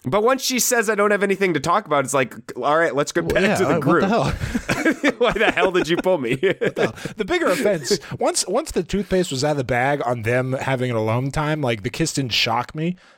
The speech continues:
Speaker 2: The pull, I think, I think the pull was foul. From
Speaker 1: The pull?
Speaker 2: Kate. Kat,
Speaker 1: Yeah.
Speaker 2: the pull.
Speaker 1: Kat, yeah.
Speaker 2: But it did make me wonder,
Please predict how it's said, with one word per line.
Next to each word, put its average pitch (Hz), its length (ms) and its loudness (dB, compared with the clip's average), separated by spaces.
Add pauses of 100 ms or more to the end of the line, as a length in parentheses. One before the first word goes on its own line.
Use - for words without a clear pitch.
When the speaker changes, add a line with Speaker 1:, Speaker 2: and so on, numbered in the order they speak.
(100)
Speaker 2:
The 151 80 -2
pull, 190 380 0
I 147 120 0
think, 139 400 -6 (800)
I 196 120 0
think 226 200 -2
the 185 60 0
pull 185 260 0
was 156 180 -2
foul. 85 560 -6 (1000)
From 135 200 -2
Speaker 1:
The 113 60 -6
pull? 147 260 4
Speaker 2:
Kate. - 220 -20
Kat, 123 260 -6
Speaker 1:
Yeah. 98 160 0
Speaker 2:
the - 60 -6
pull. - 340 -10 (420)
Speaker 1:
Kat, 95 280 -2
yeah. 85 180 -2 (400)
Speaker 2:
But 165 160 0
it 170 80 0
did 214 160 0
make 208 160 -2
me 185 80 0
wonder, 151 520 -2